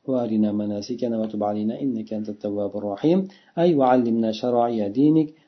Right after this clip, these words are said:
wa manasika hajjina wa'fu an taqsirina fa innaka ya Rabb 'azimal ma-, 'azimul maghfirah wasi'ur rahma. Bular yana duosida aytadilarki, "Parvardigori olam,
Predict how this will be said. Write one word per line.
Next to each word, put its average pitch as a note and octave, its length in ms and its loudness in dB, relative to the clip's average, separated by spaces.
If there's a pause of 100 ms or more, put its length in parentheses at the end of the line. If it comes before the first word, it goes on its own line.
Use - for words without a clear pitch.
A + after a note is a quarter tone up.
wa C3+ 120 2
manasika A#2 580 4
hajjina A#2+ 520 2 (560)
wa'fu C3 400 2 (260)
an A#2+ 240 -4
taqsirina B2+ 720 0 (120)
fa - 120 -8
innaka A2 460 0
ya G#2+ 240 0
Rabb B2 320 0
'azimal A2 640 -2
ma-, G#2+ 240 -2
'azimul B2+ 640 2
maghfirah A#2 520 0 (260)
wasi'ur A2 600 -2
rahma. A2+ 380 -4 (1000)
Bular C#3 240 10
yana C3+ 220 8 (320)
duosida A#2+ 580 2
aytadilarki, G#2+ 760 0 (960)
"Parvardigori A2+ 720 2
olam, G#2 360 0